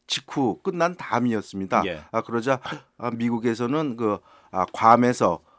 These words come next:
Speaker 1: 어, 비완비, 이른바 별명이 그 죽음의 백조라는 그 최첨단 그 전략 폭격기를 한반도에 출동해서, 아, 북한에 대해서 일종의 그 무력 시위를 하곤 했는데요.
Speaker 2: 예.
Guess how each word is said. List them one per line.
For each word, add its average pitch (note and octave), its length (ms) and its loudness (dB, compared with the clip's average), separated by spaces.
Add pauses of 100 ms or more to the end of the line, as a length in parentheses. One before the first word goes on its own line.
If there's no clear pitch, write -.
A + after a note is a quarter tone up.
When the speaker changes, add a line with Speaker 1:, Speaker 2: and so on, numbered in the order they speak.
Speaker 1:
어, F#2+ 200 -2
비완비, A#2 760 0 (280)
이른바 G#2 400 -4
별명이 G#2 500 -4
그 F#2 200 -8
죽음의 B2 500 0
백조라는 A2 640 -4
그 G2+ 140 -6
최첨단 C#3 640 -4 (280)
그 G2 120 -8
전략 A2+ 380 0
폭격기를 B2 560 -4
한반도에 G2+ 460 -2
출동해서, G2 680 -6 (340)
아, F2+ 120 -4
북한에 A2+ 480 -6
대해서 G2+ 260 -2
일종의 A#2+ 440 -6
그 G#2+ 100 -8
무력 A#2 560 -2
시위를 A#2 580 -2
하곤 G2 320 -6
했는데요. F2 560 -8
Speaker 2:
예. F2 140 -4